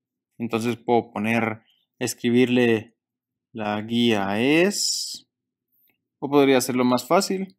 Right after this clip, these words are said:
no hacerme bolas y poner "guía" o slash web y se envía. Y es así de fácil. Y así es como envía las cosas. Imagina, te piden una oferta, puedes poner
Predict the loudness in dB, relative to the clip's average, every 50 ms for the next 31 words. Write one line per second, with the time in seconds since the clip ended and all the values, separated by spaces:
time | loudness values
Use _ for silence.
0 | _ _ -12 -10 -8 -6 -6 -6 -4 -4 -4 -2 -2 0 2 2 2 2 0 0
1 | -4 -10 -10 -12 -14 -14 -14 -18 -18 -12 -2 2 4 4 4 2 -2 -8 _ _
2 | _ _ _ _ _ _ _ _ _ _ _ _ _ _ _ _ _ _ _ _
3 | _ _ -4 -2 -2 0 0 4 4 4 4 4 0 -4 -4 -4 -4 -4 -6 -12
4 | _ _ _ _ _ -4 -4 -2 -2 -2 -4 -6 -10 _ _ _ _ _ _ _
5 | _ _ _ _ _ _ _ _ _ _ _ _ _ _ _ _ -2 -2 -2 0
6 | 0 0 0 0 -2 -6 -10 -10 -12 -16 _ _ _ -10 -6 -6 -6 -6 -4 -2
7 | 0 0 2 2 2 0 0 -4 -8 -12 -14 -14 -14 -18 -20 -20 _ _ _ _
8 | _ _ _ _ _ -6 -6 -4 -2 0 2 4 4 4 2 2 0 -4 -6 -4
9 | -2 -2 0 0 0 2 0 0 0 2 2 2 4 2 0 -2 -2 -4 -4 -4
10 | -4 -6 -6 -6 -6 -6 -10